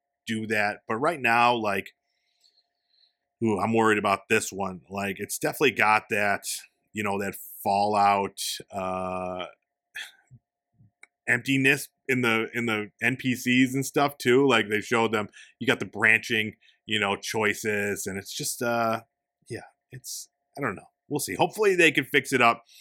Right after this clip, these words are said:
Um, it's supposed to come out sometime in the fall, but, um,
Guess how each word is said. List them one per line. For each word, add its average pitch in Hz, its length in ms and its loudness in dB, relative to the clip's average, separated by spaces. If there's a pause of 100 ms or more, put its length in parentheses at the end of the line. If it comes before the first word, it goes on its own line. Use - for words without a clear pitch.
(300)
Um, 110 280 4
it's - 120 -8
supposed 147 220 -8
to - 100 -10
come 143 120 0
out 127 220 2
sometime 127 640 0
in 117 360 -2
the 107 160 -2 (200)
fall, 120 500 4 (500)
but, 101 300 2 (300)
um, 90 320 -8